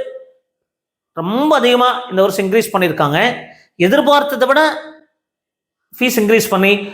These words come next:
குழந்தைகளுக்கு ஒரு ஏமாற்றத்தை கொடுக்குறாங்க. So அதனாலையும் கட் ஆஃப் மாறுபடும். Not willing, இந்த கண்டிஷன்னால எனக்கு பிரைவேட் காலேஜே வேண்டாமப்பா, எனக்கு கவர்மெண்ட் கோட்டாவும் வேண்டாம், மேனேஜ்மெண்ட் கோட்டாவும் வேண்டாம், நான் இன்னொரு வருஷம் ரிப்பீட் பண்ணி போய்க்கிறேன், அப்ப இதெல்லாம் ஒரு ஃபேக்டரா இருக்கு.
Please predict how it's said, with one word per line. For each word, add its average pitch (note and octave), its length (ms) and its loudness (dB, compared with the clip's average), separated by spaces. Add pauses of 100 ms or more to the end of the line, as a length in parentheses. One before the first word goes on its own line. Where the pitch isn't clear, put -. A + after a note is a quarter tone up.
(120)
குழந்தைகளுக்கு A#3+ 480 2
ஒரு F3+ 100 2
ஏமாற்றத்தை A3+ 540 0
கொடுக்குறாங்க. E3+ 560 -2 (280)
So - 180 -2
அதனாலையும் A3 440 2
கட் F#3 140 -2
ஆஃப் F3 180 -2
மாறுபடும். D#3+ 580 -2 (880)
Not A#3 240 0 (100)
willing, F#3 400 -2
இந்த E3 180 -2
கண்டிஷன்னால A#3 560 0
எனக்கு G#3 340 0
பிரைவேட் F#3 400 -2
காலேஜே G3 260 2
வேண்டாமப்பா, F#3+ 640 0
எனக்கு D3+ 280 -4
கவர்மெண்ட் A3 320 -2
கோட்டாவும் G3+ 320 0
வேண்டாம், F#3 440 2
மேனேஜ்மெண்ட் A3 400 -6
கோட்டாவும் F3+ 300 0
வேண்டாம், F3+ 380 0 (360)
நான் F3+ 200 0
இன்னொரு F#3+ 240 2
வருஷம் G#3 240 2
ரிப்பீட் G#3+ 280 -4
பண்ணி G#3+ 160 0
போய்க்கிறேன், F3 500 0 (220)
அப்ப E3 200 -6
இதெல்லாம் E3 300 0
ஒரு D3+ 220 -2
ஃபேக்டரா D3+ 360 0
இருக்கு. D3 480 -6